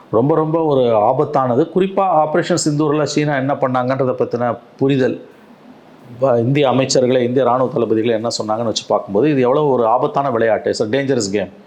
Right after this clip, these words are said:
சீனாவோட அதிகமா போய் இந்தியா ம-, உறவாடுறதுன்றது இந்தியாவுக்கு ஆபத்தானது. நல்லா ஞாபகம் வச்சுக்கோங்க, சீனா இன்னைக்கு ஒரு சூப்பர் பவர்.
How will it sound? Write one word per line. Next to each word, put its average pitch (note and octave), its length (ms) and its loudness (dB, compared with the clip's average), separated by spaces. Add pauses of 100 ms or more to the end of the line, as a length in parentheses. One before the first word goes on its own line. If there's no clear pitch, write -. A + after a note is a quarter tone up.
(600)
சீனாவோட C3 320 2
அதிகமா B2+ 360 2
போய் A#2 200 0
இந்தியா A2+ 240 0
ம-, G2+ 380 0 (100)
உறவாடுறதுன்றது G#2+ 640 0
இந்தியாவுக்கு D3+ 420 0
ஆபத்தானது. G#2+ 480 -2
நல்லா C#3 300 0
ஞாபகம் C#3+ 280 -2
வச்சுக்கோங்க, B2 340 -2
சீனா C#3 280 -2
இன்னைக்கு A2+ 240 0
ஒரு G2 80 0
சூப்பர் G2+ 340 -2
பவர். F2+ 200 0